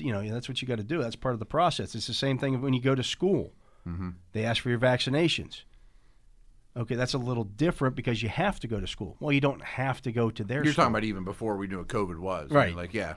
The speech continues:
Speaker 1: You,
Speaker 2: You
Speaker 1: you know, you had to have your, your polio
Speaker 2: Yeah.
Speaker 1: shots and things of that nature.
Speaker 2: Yeah, yeah, yeah.
Speaker 1: So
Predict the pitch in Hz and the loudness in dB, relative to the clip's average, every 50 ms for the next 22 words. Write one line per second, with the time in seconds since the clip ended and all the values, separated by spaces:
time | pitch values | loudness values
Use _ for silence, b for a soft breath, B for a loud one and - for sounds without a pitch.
0 | - - 82 78 147 143 175 143 139 139 117 110 104 113 113 117 143 147 135 131 | -10 -10 -4 -2 0 0 0 -2 -4 -2 -2 -2 0 0 2 4 4 4 6 6
1 | 139 139 127 127 131 123 123 - - - 76 - - - - - - - 123 - | 4 4 4 4 0 0 -2 -4 -16 -16 -16 -16 -18 -20 -18 -14 -8 -8 -8 -4
2 | - 139 156 151 131 117 107 104 104 98 90 - - - 92 117 110 98 123 110 | 0 2 4 4 4 4 4 4 2 0 -2 -4 -8 -8 -4 -2 0 2 2 2
3 | 104 101 - 101 95 - 117 110 104 107 113 117 123 107 95 92 85 - - - | 0 0 -2 -6 -4 -2 -2 -2 0 0 0 0 0 0 -4 -6 -6 -8 -12 -14
4 | - - - - - 98 95 87 85 85 87 87 85 80 - - - - - - | -16 -20 -14 -8 -4 -4 -4 -2 -4 -4 -4 -4 -6 -8 -10 -14 -20 -16 -14 -10
5 | - 113 113 110 110 107 107 | -8 -6 -6 -6 -8 -10 -14